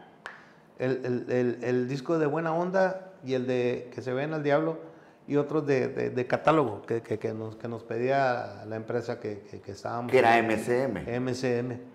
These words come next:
Speaker 2: ¿Verdad?
Speaker 1: Este
Speaker 2: Porque fu-, tengo entendido que fuiste primero, fueron a tocar puertas con Don Basilio, ¿verdad?
Speaker 1: Sí, fuimos, fuimos, no, fuimos con Disa.
Speaker 2: Ok.
Speaker 1: Con Disa,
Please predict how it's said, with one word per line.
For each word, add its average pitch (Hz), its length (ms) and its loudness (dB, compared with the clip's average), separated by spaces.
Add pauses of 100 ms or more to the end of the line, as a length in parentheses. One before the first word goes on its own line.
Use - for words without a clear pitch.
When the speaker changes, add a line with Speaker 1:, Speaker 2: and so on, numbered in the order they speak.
(100)
Speaker 2:
¿Verdad? 80 440 0 (140)
Speaker 1:
Este 113 640 -4 (300)
Speaker 2:
Porque - 240 8
fu-, - 360 0 (420)
tengo 156 160 10
entendido 151 640 8 (380)
que 120 120 4
fuiste 139 400 2
primero, 135 540 6
fueron 135 240 8
a 147 80 4
tocar 123 280 2
puertas 131 300 4
con 117 140 0
Don 98 100 2
Basilio, 92 460 2
¿verdad? 90 220 -6 (960)
Speaker 1:
Sí, 131 520 4 (200)
fuimos, 165 400 0 (320)
fuimos, 196 500 4 (240)
no, 135 300 4
fuimos 180 280 2
con 143 200 -4
Disa. 139 320 0 (320)
Speaker 2:
Ok. - 180 2 (380)
Speaker 1:
Con 120 160 0
Disa, 160 480 2